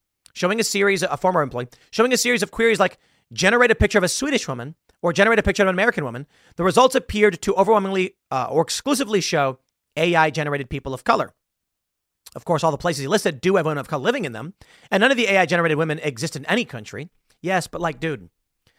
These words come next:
when I said, "Show me people from Scotland," and it shows me four images of black people, I'm like, "Listen,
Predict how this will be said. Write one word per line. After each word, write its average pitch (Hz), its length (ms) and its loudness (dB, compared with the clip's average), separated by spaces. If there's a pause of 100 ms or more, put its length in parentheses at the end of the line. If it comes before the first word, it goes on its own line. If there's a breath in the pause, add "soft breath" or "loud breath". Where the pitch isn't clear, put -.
(720 soft breath)
when 185 160 0
I 240 60 4
said, 247 200 0
"Show 247 80 -2
me 233 80 -4
people 220 260 -10
from 180 320 -2
Scotland," 185 640 -8 (260)
and 180 120 -4
it 160 60 -10
shows 196 120 -6
me 202 80 -4
four 220 720 4
images 214 640 -4
of 139 180 -8
black 147 320 -6
people, 247 420 -6 (380)
I'm 175 140 -4
like, 185 300 -2
"Listen, 170 360 -8